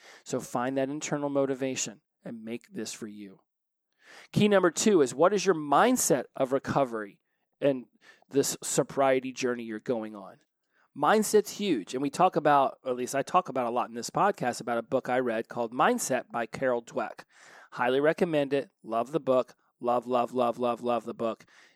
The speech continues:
I mean, of all the books I read at the beginning stages of my sobriety and recovery, Mindset by Carol Dweck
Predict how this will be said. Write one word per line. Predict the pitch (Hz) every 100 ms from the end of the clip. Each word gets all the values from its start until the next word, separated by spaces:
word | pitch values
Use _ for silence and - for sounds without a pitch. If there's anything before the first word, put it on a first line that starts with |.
| -
I | 123
mean, | 120 113
of | 131 135
all | 165 208
the | 180
books | 151 - 151
I |
read | 139 131 117
at |
the | 110
beginning | 113 123 123
stages | 117 135 120 117
of | 120
my | 120
sobriety | - 113 120 113
and | 113
recovery, | 110 117 107 104 104 - _ _ _ _ -
Mindset | 127 131 127 135 117
by | 120
Carol | - 131 117
Dweck | 110 113 104